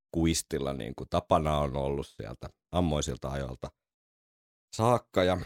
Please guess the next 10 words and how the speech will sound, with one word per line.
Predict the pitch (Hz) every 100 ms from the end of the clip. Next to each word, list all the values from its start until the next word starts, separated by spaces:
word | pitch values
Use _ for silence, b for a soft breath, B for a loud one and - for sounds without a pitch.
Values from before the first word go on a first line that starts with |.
| -
sit | - -
se | 90
keitto | - 131 - 117
välillä | 113 113 104 85
jäätyy | 90 113 101 92 - 90 85
ja | 82 80 90 _ _ _ _ -
sit | 90
se | -
sulaa | 80 - 95 92 85 80 78
ja | 76 78